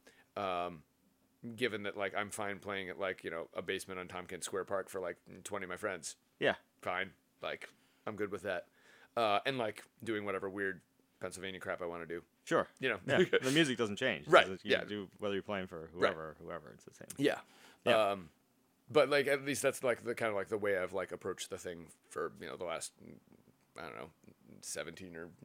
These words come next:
Speaker 1: however many years it is.
Speaker 2: Uh, yeah, right.
Speaker 1: Yeah.
Speaker 2: Yeah. Cool. Well, to wrap it up, if people wanna find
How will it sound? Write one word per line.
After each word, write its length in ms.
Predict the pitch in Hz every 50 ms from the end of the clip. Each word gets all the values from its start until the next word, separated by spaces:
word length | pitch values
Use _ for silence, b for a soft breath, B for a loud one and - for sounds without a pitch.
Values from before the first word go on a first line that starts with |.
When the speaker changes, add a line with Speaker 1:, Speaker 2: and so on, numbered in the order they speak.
| 101 98 98 95 - 101 98 87 90
Speaker 1:
however 220 | 90 92 92 92
many 160 | 92 90 87
years 180 | 90 92 92 87
it 80 | 92 90
is. 160 | 98 98 - _ -
Speaker 2:
Uh, 60 | 123
yeah, 360 | 123 120 131 117 87 82 82
right. 160 | 95 87 76 - - -
Speaker 1:
Yeah. 100 | - -
Speaker 2:
Yeah. 140 | 92 76 71 - B B B B B B B B B B -
Cool. 260 | - 160 190 - - - 92 -
Well, 140 | - 147 139
to 60 | 143
wrap 180 | 135 160 175 170
it 60 | 175
up, 220 | 175 139 107 - _ - -
if 120 | 127 -
people 220 | - 170 151 156
wanna 120 | 156 147 -
find 360 | - 143 139 135 127 117 110